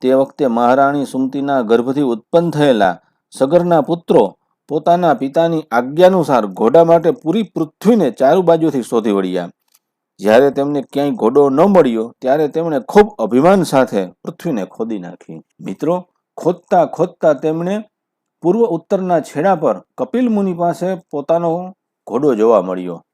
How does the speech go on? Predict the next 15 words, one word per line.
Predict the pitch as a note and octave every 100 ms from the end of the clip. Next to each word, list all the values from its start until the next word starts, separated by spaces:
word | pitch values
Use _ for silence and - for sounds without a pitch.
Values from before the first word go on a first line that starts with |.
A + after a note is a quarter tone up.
| -
ઘોડાને | F#2+ C3 D#3 D#3 B2
જોઈને | A2 D3 E3+ G#2+ F2 _ _ _ _ _
સાઠ | - D3+ E3+ -
હજાર | F2 F#2 D#3+ F#3
રાજકુમારો | C#3+ D3 D#3+ - D#3+ D#3+ D3+ B2
શસ્ત્ર | - F3+ E3+ F3+
ઉપાડીને | E3+ D#3 D#3+ D#3+ C#3 C#3
એવું | D#3+ E3+
કહેતા | - C#3 D3 E3
એમની | D3+ D#3+
તરફ | D#3 D#3+ D#3
દોડ્યા, | C3 E3 G3 G#2 F#2+ _ _
"આજ | - A2+ B2+ -
અમારા | A#2 C3 C3 C3+
ઘોડાને | G2 G2 B2+ C#3 E3